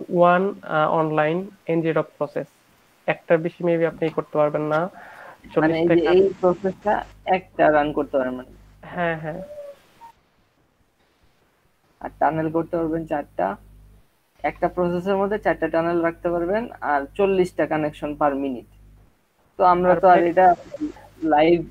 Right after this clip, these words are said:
Speaker 2: করব না, এটা শুধুমাত্র test purpose, কাউকে দেখানো purpose। ধরেন আমি কোনো ক্লায়েন্টকেই আমার লোকালের কোনো project দেখাইতে চাইলাম, দেখতে চাইলো, আমি just আট ঘন্টা time থাকে, যদি কথার মধ্যে আসে আমি just open করে দিয়ে দিলাম যে, "ভাই দেখেন আমার এই যে করা আছে project।"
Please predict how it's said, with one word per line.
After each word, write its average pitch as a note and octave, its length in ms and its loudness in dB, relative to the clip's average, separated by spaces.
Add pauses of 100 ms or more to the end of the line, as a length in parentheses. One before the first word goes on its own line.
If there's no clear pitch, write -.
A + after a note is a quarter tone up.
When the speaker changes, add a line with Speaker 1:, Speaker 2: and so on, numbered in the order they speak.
(180)
Speaker 2:
করব F3 260 2
না, F#3+ 220 2
এটা D#3 180 0
শুধুমাত্র D#3+ 440 -2
test D#3+ 320 -2
purpose, D3+ 380 -2
কাউকে D3 280 0
দেখানো D3+ 400 0
purpose। D3 400 0 (380)
ধরেন D#3 200 2
আমি D#3+ 120 -4
কোনো D#3+ 180 -4
ক্লায়েন্টকেই F3+ 560 2
আমার E3 560 2
লোকালের D#3 640 2
কোনো D3 240 -6
project D3+ 360 -2
দেখাইতে D3 380 -2
চাইলাম, C#3 340 -4
দেখতে C#3 260 -6
চাইলো, G3 300 -6
আমি E3 300 -8
just D#3 260 -4 (380)
আট E3 200 -2
ঘন্টা D3 280 -4
time D#3 260 -6
থাকে, F3 320 -6 (320)
যদি D#3+ 220 -2
কথার F3 260 2
মধ্যে D#3 380 0
আসে E3 240 2
আমি D#3 460 -4
just D3+ 200 -2
open D3+ 260 -6
করে D3 200 -2
দিয়ে D3+ 200 2
দিলাম C3 240 -4
যে, B2+ 120 -4
"ভাই C3 260 -6
দেখেন C3 280 -2
আমার B2+ 220 -6 (140)
এই C3+ 100 -10
যে C#3 120 -20
করা - 220 -6
আছে - 260 -12
project।" - 280 -20